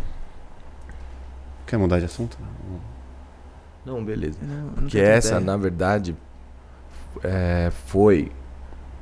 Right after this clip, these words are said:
Speaker 2: o motivo real da saída do Rafinha do
Speaker 1: Tá.
Speaker 2: C Q C, brother.
Speaker 1: Como
Speaker 2: Não,
Speaker 1: assim?
Speaker 2: é, não foi Vanessa, não foi nada. Na real, foi por
Speaker 3: Mas achei
Speaker 2: conta
Speaker 3: que eles
Speaker 2: do
Speaker 3: tinham
Speaker 2: E T Bilu,
Speaker 3: cancelado
Speaker 2: velho.
Speaker 3: e tal.
Speaker 2: Não,
Speaker 3: Não?
Speaker 2: foi por conta do E T Bilu, então,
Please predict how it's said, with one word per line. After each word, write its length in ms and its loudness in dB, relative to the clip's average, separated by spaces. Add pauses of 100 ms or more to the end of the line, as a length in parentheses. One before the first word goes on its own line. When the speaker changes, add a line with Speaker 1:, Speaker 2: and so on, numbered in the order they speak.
(480)
Speaker 2:
o 60 0
motivo 760 2
real 540 4 (180)
da 160 0
saída 440 2
do 200 2
Rafinha 720 0 (800)
do 100 -6
Speaker 1:
Tá. 60 -6
Speaker 2:
C 120 -4
Q 140 -4
C, 300 0
brother. 440 -6
Speaker 1:
Como 140 0
Speaker 2:
Não, 80 4
Speaker 1:
assim? 300 0
Speaker 2:
é, 220 6
não 140 0
foi 240 0
Vanessa, 480 -2
não 80 -6
foi 180 -6
nada. 400 -6
Na 120 -2
real, 260 0
foi 400 0 (680)
por 120 2
Speaker 3:
Mas 100 0
achei 120 0
Speaker 2:
conta 180 2
Speaker 3:
que 60 2
eles 220 2
Speaker 2:
do 40 -8
Speaker 3:
tinham 100 6
Speaker 2:
E 20 0
T 60 2
Bilu, 260 6
Speaker 3:
cancelado 260 2
Speaker 2:
velho. 160 -4
Speaker 3:
e 240 -8
tal. 340 -6 (420)
Speaker 2:
Não, 180 -2
Speaker 3:
Não? 80 4
Speaker 2:
foi 160 -4
por 120 -2
conta 280 -2
do 180 4
E 60 6
T 160 0
Bilu, 380 4
então, 640 0